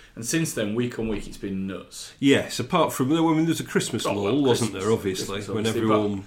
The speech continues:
Speaker 1: but I filled that, didn't I, with
Speaker 2: You
Speaker 1: my
Speaker 2: did.
Speaker 1: skill set,
Speaker 2: You
Speaker 1: whereas
Speaker 2: did.
Speaker 1: you were off skiing or
Speaker 2: I was
Speaker 1: whatever
Speaker 2: off,
Speaker 1: it was.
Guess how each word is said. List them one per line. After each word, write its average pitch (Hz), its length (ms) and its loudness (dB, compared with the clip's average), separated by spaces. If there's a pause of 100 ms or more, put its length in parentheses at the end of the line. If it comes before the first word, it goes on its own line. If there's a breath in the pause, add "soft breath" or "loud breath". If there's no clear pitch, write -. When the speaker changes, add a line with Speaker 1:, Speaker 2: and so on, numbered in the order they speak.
(180)
Speaker 1:
but 143 80 -2
I 165 100 2
filled 117 360 0
that, 120 340 -2 (160)
didn't 123 240 0
I, 101 200 -4
with - 120 -8
Speaker 2:
You 110 120 2 (120)
Speaker 1:
my 120 40 6
Speaker 2:
did. 110 80 6
Speaker 1:
skill 120 280 0
set, 139 300 -2
Speaker 2:
You - 80 -8
Speaker 1:
whereas 113 240 2
Speaker 2:
did. 127 160 2
Speaker 1:
you 135 60 0
were 120 160 4
off - 240 -6
skiing 127 460 -4
or 127 40 -2
Speaker 2:
I - 40 0
was 113 160 0
Speaker 1:
whatever 104 180 2
Speaker 2:
off, 117 60 -4
Speaker 1:
it 104 120 4
was. 107 200 -4